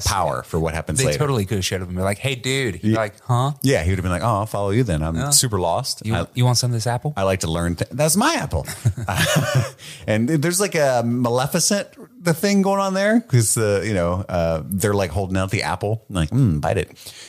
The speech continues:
Speaker 2: Anyway, and then they say, the, the three, uh, servants of Sauron is how we've come to know them over the past few episodes. "We've come to serve you, Lord Sauron." And then it quick cuts away and you're like, "Oh shit, the stranger is Sauron, question mark?" But Andy said,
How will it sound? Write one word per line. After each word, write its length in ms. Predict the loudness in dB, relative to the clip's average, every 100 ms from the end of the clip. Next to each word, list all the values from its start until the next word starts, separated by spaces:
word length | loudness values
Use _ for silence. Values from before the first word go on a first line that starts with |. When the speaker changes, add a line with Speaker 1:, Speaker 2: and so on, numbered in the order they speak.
| 0
Speaker 2:
Anyway, 320 | 2 0 -6 -16 -20 -2
and 100 | 4
then 80 | 4
they 120 | 4
say, 340 | 2 2 0 -4 _ _
the, 100 | -2 -2
the 180 | -2 -2
three, 440 | 0 0 2 2 2
uh, 180 | 2 2
servants 440 | 2 2 0 -2 -2
of 60 |
Sauron 400 | 0 0 0 -2
is 100 | -2
how 100 | -2
we've 200 | -2 -4
come 240 | -4 -4 -4
to 120 | -2
know 220 | 0 2
them 140 | 2 0
over 160 | -2
the 60 | -4
past 260 | -2 -2
few 120 | 0 0
episodes. 440 | 0 -2 -2 -6 -12 -14 2
"We've 240 | 4 4
come 240 | -2 -2 0
to 120 | 0
serve 340 | 2 0 0
you, 160 | -2 -4
Lord 340 | -2 -4 0
Sauron." 760 | 2 2 0 -4 -4 0 0 0 -4 -20 -20 -4
And 280 | -2 -2 -2
then 240 | 0 -2
it 220 | -4 -6 _ -20 -20 _
quick 200 | -2 0
cuts 280 | 0 0 0
away 360 | 2 4 4
and 80 | 4
you're 80 | 2
like, 180 | 0 2
"Oh 100 | 2
shit, 380 | 2 2 0 -2
the 60 |
stranger 380 | -4 0 0 0
is 120 | 0 0
Sauron, 560 | 2 0 2 0 0
question 380 | -2 -2 0 0
mark?" 160 | -2 -2
But 100 | 0
Andy 220 | 2 2
said, 340 | 2 2 0